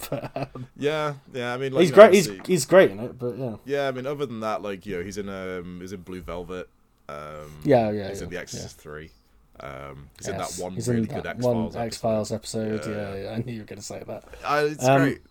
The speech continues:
Speaker 2: Sue me. <laughs>
Speaker 1: Anyway, so, um, yes, one thing to flag b-, uh, before we get into the, uh,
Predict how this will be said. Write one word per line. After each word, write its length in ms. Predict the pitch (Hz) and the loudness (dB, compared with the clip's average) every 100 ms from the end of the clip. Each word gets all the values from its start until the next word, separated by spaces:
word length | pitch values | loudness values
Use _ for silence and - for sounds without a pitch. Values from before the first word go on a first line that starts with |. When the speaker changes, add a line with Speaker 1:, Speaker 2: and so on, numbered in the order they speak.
| - - | -20 -14
Speaker 2:
Sue 300 | - 147 123 | -8 -8 -8
me. 160 | 92 85 - - 135 - - - | -10 -14 -14 -12 -8 -8 -10 -14
<laughs> 180 | - | -6
Speaker 1:
Anyway, 380 | - 160 123 98 - | 4 6 6 2 -10
so, 320 | - - 160 156 | 4 12 12 12
um, 300 | 156 156 - _ - - | 12 10 -2 _ -20 -2
yes, 320 | 175 127 - | 4 4 6
one 160 | 175 190 | 6 6
thing 180 | 180 156 | 6 2
to 80 | 139 | 4
flag 340 | 151 139 127 | 8 8 8
b-, 200 | 147 120 - | 2 -2 0
uh, 140 | 151 127 | 0 0
before 300 | 135 - 131 | -4 0 2
we 80 | 120 | 2
get 160 | 123 | 0
into 260 | 123 120 117 | -2 -4 -4
the, 380 | 117 113 113 98 | -2 0 -2 -4
uh, 320 | 113 107 | -4 -4